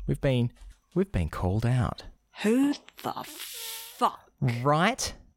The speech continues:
Speaker 1: Now, this, as you know, we use the coveted, the coveted, the painted
Speaker 2: Uh-huh.
Speaker 1: Steve Zahn Moody Octopus scale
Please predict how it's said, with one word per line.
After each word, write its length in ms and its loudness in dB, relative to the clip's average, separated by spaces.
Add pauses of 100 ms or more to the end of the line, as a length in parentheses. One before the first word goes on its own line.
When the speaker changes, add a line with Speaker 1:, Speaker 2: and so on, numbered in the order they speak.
(180)
Speaker 1:
Now, 260 4 (460)
this, 300 0 (440)
as 220 2
you 80 6
know, 380 4
we 280 2
use 760 4
the 100 4
coveted, 920 2 (140)
the 120 4
coveted, 800 2 (340)
the 80 2
painted 920 2 (320)
Speaker 2:
Uh-huh. 140 2
Speaker 1:
Steve 300 6
Zahn 260 4
Moody 260 6
Octopus 400 2
scale 680 0